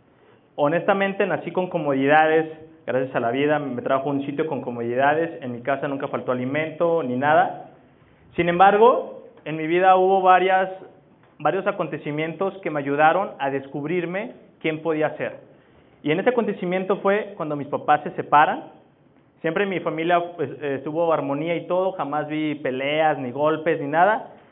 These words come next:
Simplemente se separan <clears throat> y ahí la economía, obviamente, empezó a tener como esa caída. Y justamente en esa etapa, a mis quince años, fue cuando comencé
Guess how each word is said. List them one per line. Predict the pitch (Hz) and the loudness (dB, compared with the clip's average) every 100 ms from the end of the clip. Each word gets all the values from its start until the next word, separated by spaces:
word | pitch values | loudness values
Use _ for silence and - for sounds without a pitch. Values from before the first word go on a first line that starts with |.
| _ | _
Simplemente | 170 190 214 240 | -6 -4 2 2
se | 208 | 2
separan | 190 170 208 208 247 311 - - _ _ - - - | 0 4 6 6 4 -2 -14 -20 _ _ -20 -18 -8
<clears throat> | 170 - - 151 | -8 -8 -12 -2
y | |
ahí | 143 151 | 0 2
la | 156 | 0
economía, | 160 160 143 147 151 160 139 | 0 -2 -2 0 0 0 0
obviamente, | 135 135 135 131 139 139 139 | 0 0 -4 -4 -4 -4 -6
empezó | 120 117 - 127 127 131 - - - _ - | -8 -8 -6 -4 -4 -6 -12 -20 -20 _ -6
a | 127 | -6
tener | 127 123 127 127 | -6 -6 -6 -6
como | 135 127 | -8 -8
esa | 127 135 135 107 - - _ _ | -4 -2 -2 -2 -8 -20 _ _
caída. | 143 135 151 165 127 - - - _ _ _ _ _ _ _ _ _ 139 | -2 0 0 0 -2 -4 -16 -20 _ _ _ _ _ _ _ _ _ -6
Y | |
justamente | 143 160 185 180 180 185 175 | -2 0 0 0 0 0 0
en | 156 | 0
esa | 156 180 | -4 -2
etapa, | 175 175 175 | -2 0 0
a | |
mis | 151 139 | -2 -6
quince | 160 156 170 | -8 -4 0
años, | 160 165 185 - - _ _ _ _ - | 0 -2 -6 -10 -20 _ _ _ _ -2
fue | 160 | 0
cuando | 170 175 165 147 - | 0 2 4 4 2
comencé | 151 143 135 - - - | 0 0 -2 -2 -2 -4